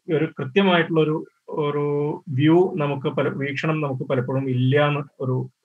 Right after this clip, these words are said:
ആ, feeling വ-, വരാറുണ്ട്. ആ, കാരണം നമ്മൾ ആദ്യം തന്നെ, നമ്മൾ പ്രത്യേകിച്ചും ഇപ്പൊ കോവിഡിന്റെ ഒക്കെ കാലഘട്ടത്തിൽ തന്നെ,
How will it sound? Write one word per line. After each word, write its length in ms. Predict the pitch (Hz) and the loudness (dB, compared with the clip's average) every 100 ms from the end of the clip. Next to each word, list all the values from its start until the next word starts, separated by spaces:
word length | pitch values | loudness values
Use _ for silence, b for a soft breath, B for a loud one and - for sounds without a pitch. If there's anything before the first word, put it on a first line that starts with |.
| 151 | -4
ആ, 460 | 135 127 123 127 | 0 0 0 0
feeling 380 | 120 143 131 131 160 | -2 0 0 0 0
വ-, 480 | 135 143 165 - - - | 0 0 -4 -8 -14 -2
വരാറുണ്ട്. 520 | 139 131 117 107 95 95 _ _ _ _ _ _ _ _ _ _ _ 147 | 0 2 0 -2 -4 -8 _ _ _ _ _ _ _ _ _ _ _ -2
ആ, 240 | 143 139 | 0 0
കാരണം 480 | 135 156 160 160 165 | 4 6 6 4 0
നമ്മൾ 220 | - 156 165 | -2 2 4
ആദ്യം 300 | 160 180 208 | 4 4 4
തന്നെ, 220 | 202 202 | 4 4
നമ്മൾ 200 | 185 180 | 2 2
പ്രത്യേകിച്ചും 360 | 156 156 165 | 0 0 0
ഇപ്പൊ 140 | 170 175 | 2 0
കോവിഡിന്റെ 540 | 170 160 156 160 165 | 4 6 6 4 4
ഒക്കെ 100 | 170 | 2
കാലഘട്ടത്തിൽ 640 | 165 156 147 139 135 143 135 | 4 4 4 2 0 0 2
തന്നെ, 220 | 123 | 2